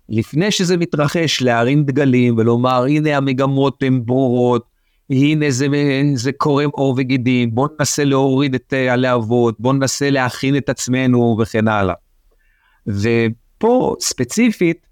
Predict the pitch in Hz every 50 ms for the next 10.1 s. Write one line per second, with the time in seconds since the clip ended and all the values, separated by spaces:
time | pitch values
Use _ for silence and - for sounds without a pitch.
0 | _ _ - 120 120 151 156 135 - 196 170 151 135 120 - - 180 190 202 208
1 | 214 220 220 220 208 - _ _ _ _ _ _ _ _ _ _ - 131 123 127
2 | 117 110 127 120 - - 160 202 233 220 - - 180 165 143 139 127 - - 175
3 | 185 190 - 151 135 135 139 156 160 156 151 - - - 127 135 147 156 147 135
4 | 127 120 117 - 147 135 135 127 123 123 117 113 - - 233 233 208 - - 135
5 | 120 120 113 - 123 113 117 113 120 113 110 110 113 110 110 110 107 107 107 -
6 | - 107 98 98 95 92 120 139 - _ _ _ _ - - 139 165 165 - -
7 | - - 190 - _ - - 170 156 151 160 156 151 131 120 - _ 135 123 123
8 | 123 120 120 117 - 156 147 143 135 139 143 175 185 185 175 165 131 139 131 120
9 | 147 143 147 147 - 135 120 120 127 123 123 123 117 - - 123 123 120 120 113
10 | 101